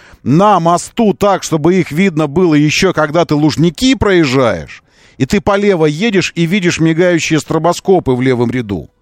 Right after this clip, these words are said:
И ты заранее как бы видишь, за километр видишь в левой полосе это всё. Поставить это для тех торопык, которые бьются потом.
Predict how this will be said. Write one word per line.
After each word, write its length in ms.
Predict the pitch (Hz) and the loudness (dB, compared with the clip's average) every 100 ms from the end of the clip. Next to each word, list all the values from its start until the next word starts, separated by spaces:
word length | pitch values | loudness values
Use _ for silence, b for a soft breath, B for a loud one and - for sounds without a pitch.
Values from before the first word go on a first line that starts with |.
| B B B B | B B B B
И 120 | - 131 | -4 0
ты 120 | 202 | 0
заранее 680 | 151 196 240 247 202 165 151 | 2 0 2 0 0 0 0
как 180 | 151 | -2
бы 140 | 135 156 | 0 0
видишь, 280 | 147 120 101 | 0 0 0
за 140 | 139 | -2
километр 680 | 160 190 202 233 247 202 160 | 0 0 2 2 0 0 -2
видишь 360 | 143 139 117 110 | -2 -2 -2 0
в 60 | |
левой 300 | 131 135 120 | 0 0 0
полосе 420 | 123 120 113 107 | 0 0 0 -2
это 180 | 92 - | -4 -6
всё. 260 | - - - - b b b b | -12 -12 -16 -20 b b b b
Поставить 520 | 127 - 226 214 190 | -4 0 0 2 0
это 240 | 202 - 165 | 0 -2 -2
для 200 | 170 180 | -2 0
тех 240 | 202 185 | -2 -2
торопык, 540 | 190 180 185 - 226 | -2 0 0 0 -2
которые 400 | - 156 175 165 | 0 -2 0 0
бьются 480 | 156 156 202 - 117 | -2 0 0 0 -4
потом. 380 | - 101 76 | -2 -4 -6